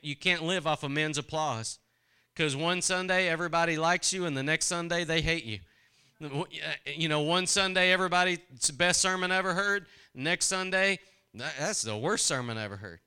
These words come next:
You can't live off of men's applause. You've gotta serve God, do what God says, and keep your eyes on him. And if I've gotta do that, you've gotta do that too. What-, whatever role you serve in, however you,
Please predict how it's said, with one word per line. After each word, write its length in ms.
You 120
can't 320
live 220
off 160
of 60
men's 220
applause. 460
You've 160
gotta 200
serve 380
God, 460
do 180
what 200
God 280
says, 640
and 280
keep 240
your 160
eyes 320
on 180
him. 400
And 180
if 160
I've 240
gotta 280
do 240
that, 320
you've 260
gotta 240
do 200
that 260
too. 300
What-, 320
whatever 480
role 360
you 180
serve 400
in, 240
however 540
you, 240